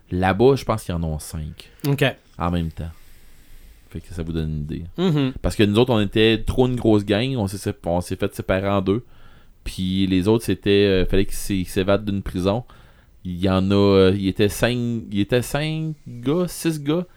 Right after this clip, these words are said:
Speaker 1: Puis il y en a deux qui s'en sont sortis. <laughs> Puis les autres ont passé sa chaise électrique.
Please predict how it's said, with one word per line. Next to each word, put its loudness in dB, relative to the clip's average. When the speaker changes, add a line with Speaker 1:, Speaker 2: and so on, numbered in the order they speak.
Speaker 1:
Puis -14
il 2
y 4
en 2
a 6
deux 4
qui -4
s'en 0
sont -2
sortis. -6
<laughs> -12
Puis 0
les 4
autres 6
ont 6
passé 2
sa 0
chaise -4
électrique. -8